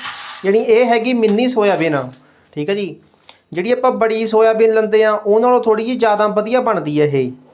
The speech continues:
ਠੀਕ ਹੈ ਜੀ। ਤੇ ਤੁਸੀਂ ਇਹੀ ਵਰਤਣੀ ਆ, ਤੁਸੀਂ ਕੁਆਂਟੀਟੀ ਆਪਣੇ ਹਿਸਾਬ ਕਿਤਾਬ ਨਾਲ ਲੈ ਲਓ, ਜਿੱਡਾ ਕੁ ਤੁਹਾਡਾ ਟੱਬਰ ਹੈ ਤੁਸੀਂ ਉਨੀ ਕੁ ਸਬਜ਼ੀ ਬਣਾ ਲਿਓ,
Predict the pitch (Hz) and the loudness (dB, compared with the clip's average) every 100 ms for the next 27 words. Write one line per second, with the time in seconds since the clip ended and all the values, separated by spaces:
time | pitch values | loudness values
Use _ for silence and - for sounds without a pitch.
0 | _ _ _ - 143 185 196 165 - _ | _ _ _ -14 -6 -4 -4 -6 -10 _
1 | _ _ - 190 214 233 220 220 220 214 | _ _ -8 -6 -4 -4 0 0 0 -2
2 | 214 202 202 208 240 254 254 - _ - | -2 -2 -2 0 0 -2 -6 -16 _ -10
3 | - - - - - - - - - 208 | -8 -8 -14 -18 -16 -14 -12 -8 -4 -2
4 | 226 214 220 214 220 214 220 208 202 208 | -4 -2 0 0 0 0 0 0 0 0
5 | 233 226 214 214 208 208 208 208 202 202 | 0 0 0 0 2 2 0 2 0 0
6 | 190 196 196 208 196 202 202 190 175 196 | -2 -2 -2 -2 -2 -2 -2 -2 -2 -2
7 | 196 202 202 180 175 190 185 180 185 190 | -2 -4 -4 -4 -6 -4 -4 -4 -6 -2
8 | 214 185 202 | -2 0 2